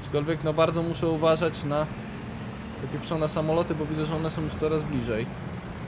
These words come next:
Natomiast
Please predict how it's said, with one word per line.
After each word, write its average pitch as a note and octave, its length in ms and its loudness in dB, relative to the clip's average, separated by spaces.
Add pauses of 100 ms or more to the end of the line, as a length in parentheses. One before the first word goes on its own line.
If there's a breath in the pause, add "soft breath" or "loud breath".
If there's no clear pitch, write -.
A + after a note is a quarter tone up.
(2750)
Natomiast B2+ 680 0